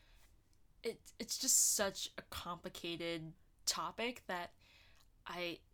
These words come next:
that nobody really wants to get into just because of all the other internal issues that it brings up. Um, so I, I honestly c-, I can honestly say that I don't have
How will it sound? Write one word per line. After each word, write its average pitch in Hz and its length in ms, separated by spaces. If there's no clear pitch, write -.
that 208 140
nobody 185 420
really 180 220
wants 180 200
to - 40
get - 160
into 190 300
just 190 260
because 180 580
of - 160
all 160 200
the 180 180
other 170 320
internal 170 520
issues 170 280
that 175 80
it 165 100
brings 170 280
up. 180 260
Um, 185 220
so 185 220
I, 202 420
I 262 120
honestly 349 420
c-, - 140
I 233 60
can 320 120
honestly 254 360
say 170 240
that 175 140
I 175 80
don't 160 280
have 160 460